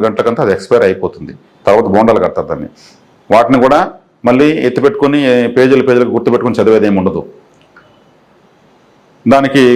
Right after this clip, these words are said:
కొన్ని గంటలు మాత్రమే ప్రాణం ఉంటుంది. ఇప్పుడు మరి ఎక్కువగా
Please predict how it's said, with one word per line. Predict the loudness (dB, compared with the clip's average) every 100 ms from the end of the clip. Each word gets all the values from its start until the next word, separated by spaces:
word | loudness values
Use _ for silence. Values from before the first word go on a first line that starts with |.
| 0
కొన్ని | 0 0 0
గంటలు | 0 0 0
మాత్రమే | -2 -2 -2
ప్రాణం | -2 -2
ఉంటుంది. | -6 -12 -16 -20 _ _ _ -4
ఇప్పుడు | 0 2 2
మరి | 2 2 0 -6 -18 _ -6
ఎక్కువగా | 0 2 2